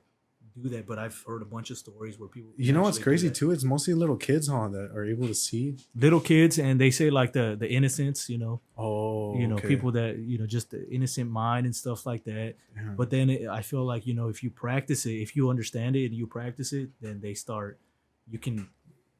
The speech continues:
Speaker 1: you can be doing it when you get older, too, you know? So I
Speaker 2: Yeah.
Speaker 1: think
Speaker 2: I mean, like, the Conjuring girl, like,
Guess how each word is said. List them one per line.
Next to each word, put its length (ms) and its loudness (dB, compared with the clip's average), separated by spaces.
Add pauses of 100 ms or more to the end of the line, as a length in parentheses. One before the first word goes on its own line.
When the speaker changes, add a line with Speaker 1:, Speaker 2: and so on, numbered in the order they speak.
(260)
Speaker 1:
you 100 -6
can 120 -4
be 80 0
doing 300 2
it 160 -4
when 160 -6
you 80 -6
get 140 0
older, 320 -4
too, 260 -10
you 140 -12
know? 160 -8
So 280 -8
I 80 -4
Speaker 2:
Yeah. 200 -4
Speaker 1:
think 120 -6 (220)
Speaker 2:
I 80 0
mean, 140 6
like, 160 2
the 100 0
Conjuring 640 -2 (200)
girl, 260 -2
like, 240 -6